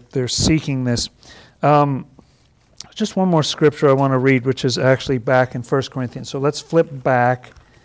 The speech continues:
If you get back to Romans, you've gone too far. First Corinthians chapter two. Uh, last scripture I want to read tonight is, uh, oh, we've run long tonight. We've been short the last few weeks. Uh,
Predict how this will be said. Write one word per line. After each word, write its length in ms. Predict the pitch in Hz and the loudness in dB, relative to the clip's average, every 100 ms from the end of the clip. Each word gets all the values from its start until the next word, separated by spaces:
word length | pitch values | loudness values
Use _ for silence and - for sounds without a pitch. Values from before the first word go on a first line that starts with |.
| _ _ _ | _ _ _
If 120 | - | -14
you 60 | 139 | -4
get 180 | 139 135 | -4 2
back 240 | 135 127 | 0 0
to 80 | 135 | -2
Romans, 400 | 131 131 131 123 | 0 0 -2 -6
you've 160 | 131 127 | -8 -4
gone 200 | 131 123 | -6 -6
too 160 | 127 | -8
far. 520 | 113 - 139 131 127 - _ _ | -8 0 4 4 2 -6 _ _
First 240 | 208 196 | -2 -2
Corinthians 340 | 170 147 143 - | -4 -4 -6 -2
chapter 360 | 160 143 135 | 0 0 -4
two. 580 | 120 - 156 139 135 131 - _ _ - - - - - - - | -10 -6 -2 0 0 -4 -8 _ _ -20 -20 -20 -20 -20 -20 -8
Uh, 140 | 135 | -6
last 360 | 135 143 139 135 | -2 0 0 -2
scripture 340 | - 135 - | -8 -10 -10
I 60 | 131 | -14
want 200 | 135 131 | -14 -14
to 60 | 131 | -12
read 320 | 139 135 123 | -10 -10 -8
tonight 420 | 131 131 127 123 - | -6 0 0 0 -2
is, 340 | 131 117 - | -2 -2 2
uh, 240 | 131 123 117 - - - _ _ - | 4 4 2 -14 -20 -20 _ _ -8
oh, 220 | 160 135 | -4 -4
we've 120 | 117 | -4
run 200 | 135 135 | -4 0
long 240 | 143 180 143 | 2 2 0
tonight. 280 | 123 120 | -6 -6
We've 160 | 135 131 | -6 -8
been 140 | 131 | -8
short 320 | 120 170 165 160 | -4 0 0 2
the 60 | |
last 260 | 135 131 123 | 4 4 2
few 220 | 143 135 | -2 2
weeks. 260 | 139 127 - _ _ _ - _ _ _ _ | 2 0 -12 _ _ _ -20 _ _ _ _
Uh, 720 | 151 139 135 127 127 127 127 | 2 4 4 4 2 2 0